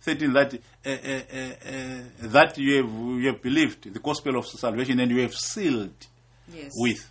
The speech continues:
Speaker 1: the Holy
Speaker 2: Holy
Speaker 1: Spirit
Speaker 2: Spirit.
Speaker 1: Promise. Ephesians four, uh, thirty,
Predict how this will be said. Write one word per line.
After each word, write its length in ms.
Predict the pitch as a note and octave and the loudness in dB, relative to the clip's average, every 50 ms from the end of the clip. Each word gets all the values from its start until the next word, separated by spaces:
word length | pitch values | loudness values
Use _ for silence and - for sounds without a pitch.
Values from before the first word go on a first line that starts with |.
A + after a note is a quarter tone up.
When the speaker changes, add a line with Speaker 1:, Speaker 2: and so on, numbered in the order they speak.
| _ | _
Speaker 1:
the 60 | G2+ G#2 | -6 -2
Holy 200 | A2+ B2 B2+ B2 | 0 0 0 0
Speaker 2:
Holy 280 | A#2+ - - D#3 D#3+ | -4 -10 -14 -14 -6
Speaker 1:
Spirit 0 | - | -2
Speaker 2:
Spirit. 400 | B2+ A#2 A2 G2+ - - - - - - _ _ _ _ - - _ - - - | 0 0 0 -2 -6 -10 -18 -20 -20 -20 _ _ _ _ -20 -20 _ -20 -16 -10
Speaker 1:
Promise. 400 | - A#2 G#2+ F#2+ F#2 - - - _ | -8 -6 -6 -6 -8 -12 -14 -12 _
Ephesians 380 | - - C#3 C#3+ A#2+ A#2+ A2 A2 | -6 -2 0 0 2 0 -2 -2
four, 400 | - - C#3 C3+ C3+ C3+ C3 C3 - - - _ _ - - _ - | -2 0 2 2 2 2 0 -4 -12 -20 -20 _ _ -20 -20 _ -10
uh, 280 | A#2 A#2 A#2 A#2 A2+ | -6 -4 -4 -4 -4
thirty, 540 | A2+ - C#3+ C3+ B2 - - - A2+ G#2+ G#2 | 0 2 2 2 2 2 -4 -8 -8 -8 -8